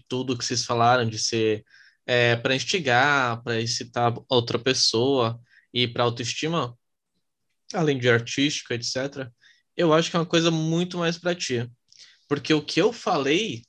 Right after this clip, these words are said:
é: eu nunca enviei o nude, mas eu tiro fotos minhas, de vez em nunca, com certeza, mas tiro raramente fotos minhas, e eu olho assim, aí eu falo, tem dias que eu olho e falo, "Puta, que magrelo é esse?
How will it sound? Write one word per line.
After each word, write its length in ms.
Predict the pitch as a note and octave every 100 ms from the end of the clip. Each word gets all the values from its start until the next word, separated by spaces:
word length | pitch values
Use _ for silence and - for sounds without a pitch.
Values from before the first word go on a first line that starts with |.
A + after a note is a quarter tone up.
| _ _ _ -
é: 340 | C3+ A#2 A2 A#2 _ _ _ _ -
eu 140 | C3
nunca 300 | A#2+ A#2 C#3+
enviei 460 | D#3+ F3 F3+ D#3 E3+
o 60 |
nude, 440 | D3 A#2 A2 A2+ A#2 _ _ _ _ _
mas 260 | A#2 A#2+ A#2+
eu 280 | C3+ A#3+ - _ _ _ -
tiro 340 | - C3+ D3+
fotos 400 | F3+ D#3 D3 B2+
minhas, 540 | A#2+ A#2 B2+ E3 - - _ _ _ _ -
de 100 | B2+
vez 240 | C3 B2+
em 100 | C#3
nunca, 540 | C3 B2 D#3+ F#3 C#4+ C4+ _ _
com 120 | - B2
certeza, 580 | C3+ B2 A#2 A#2 E3+ F3+ - - - - -
mas 340 | C3+ B2+ C3 C3
tiro 220 | D#3 D#3
raramente 480 | C3+ C3 C#3 C3 B2+
fotos 300 | C3 B2+ C3
minhas, 500 | C3 C3 - - - _ - - -
e 60 |
eu 100 | A3
olho 220 | G#3+ A3+
assim, 440 | A3 - G3 A3+ D4 _ _ _ -
aí 60 | F3
eu 20 |
falo, 340 | F3+ E3 C3 - _ _ _ _
tem 180 | F#3+ G3
dias 220 | E3+ G3
que 100 | -
eu 60 | F#3
olho 180 | F#3 F#3+
e 20 |
falo, 420 | F#3 B2+ B2 A#2+ -
"Puta, 300 | - - C3+
que 160 | -
magrelo 540 | G#3 G#3 C#3 B2 B2 A#2+
é 80 | A2
esse? 360 | A2 D3+ -